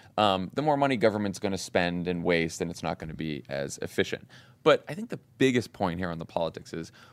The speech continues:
we are now headed into a phase where relatively small differences between these candidates' healthcare plans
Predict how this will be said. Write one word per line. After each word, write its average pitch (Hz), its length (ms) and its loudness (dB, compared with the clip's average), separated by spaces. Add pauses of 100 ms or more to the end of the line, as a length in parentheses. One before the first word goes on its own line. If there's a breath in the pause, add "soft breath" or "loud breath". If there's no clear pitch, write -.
we 117 140 2
are 113 80 4
now 143 300 4
headed 123 320 2
into 95 320 -2
a 87 100 2
phase 65 680 -4
where 90 420 4 (760 soft breath)
relatively 147 960 2
small 110 440 2
differences 92 520 -4
between 101 380 -10
these 95 140 -6
candidates' 85 440 -8
healthcare 127 460 -8
plans 135 460 -6